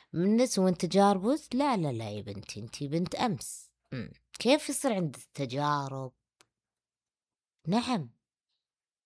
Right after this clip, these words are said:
لا، أنتي نسخة من أختي فقط لا غير. هذا أنا، يعني أنا أجيب نسخ فقط. ما ي-، أنتي، أم، لا، ما تعلمتي من تجارب الحياة. هذا إذا أنتي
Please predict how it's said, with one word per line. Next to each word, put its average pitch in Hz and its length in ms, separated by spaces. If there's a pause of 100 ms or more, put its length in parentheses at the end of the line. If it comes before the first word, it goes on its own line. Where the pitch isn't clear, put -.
(100)
لا، 170 240 (960)
أنتي 254 540 (440)
نسخة 240 520
من 233 300
أختي - 420 (460)
فقط - 380 (260)
لا 160 160
غير. 143 280 (840)
هذا 214 200
أنا، - 280
يعني 143 320
أنا 196 120
أجيب 190 260
نسخ - 460
فقط. - 380 (560)
ما 156 260
ي-، 110 240
أنتي، 175 280 (160)
أم، 160 240
لا، 165 280
ما 160 120
تعلمتي 147 560
من 117 100
تجارب 110 420
الحياة. - 360 (320)
هذا 214 160
إذا 220 280
أنتي 226 400